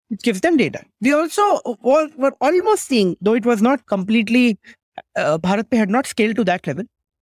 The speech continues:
but we could see how BharatPe was creating that repository of data through their Q R codes, and then they will use it for lending. So we were very clear that we have to find a hook to first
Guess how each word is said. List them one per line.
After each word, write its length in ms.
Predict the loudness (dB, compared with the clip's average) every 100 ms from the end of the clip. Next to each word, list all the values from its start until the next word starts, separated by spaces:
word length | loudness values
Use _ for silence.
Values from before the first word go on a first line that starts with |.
| _ -4
but 140 | -4 -6 -14 _ -4
we 180 | -2 -2 _
could 180 | -2 0
see 180 | 0 2
how 260 | 2 0
BharatPe 480 | -2 -2 0 -2 0 0
was 140 | 0
creating 460 | 0 0 2 2 2
that 180 | 2 -4 _
repository 580 | -6 0 0 0 0 0
of 120 | 0
data 260 | -2 -2 -2
through 200 | -2 -2
their 160 | 0 -2
Q 240 | 0 0
R 140 | 0 0
codes, 280 | -2 0 0
and 180 | 0
then 220 | 0 -4 -8 _
they 100 | -4
will 100 | -2
use 240 | 0 0 0
it 80 | -2
for 140 | -2
lending. 340 | -4 -8 -16 _ -10
So 220 | -2 0
we 160 | 2 0
were 140 | 2
very 260 | 0 0 -2
clear 300 | 2 2 2
that 200 | 0 -4 -10 -20 _
we 380 | -2 2 2 2
have 460 | -2 -6 -6 -6 -12 _ 0
to 280 | 2 0 -2 _
find 520 | -8 -4 -2 -2 -4 -8 _
a 100 | -2
hook 420 | 0 -2 -2 -14 -20 _
to 360 | 0 2 2 0
first 500 | -2 0 0 -2 -10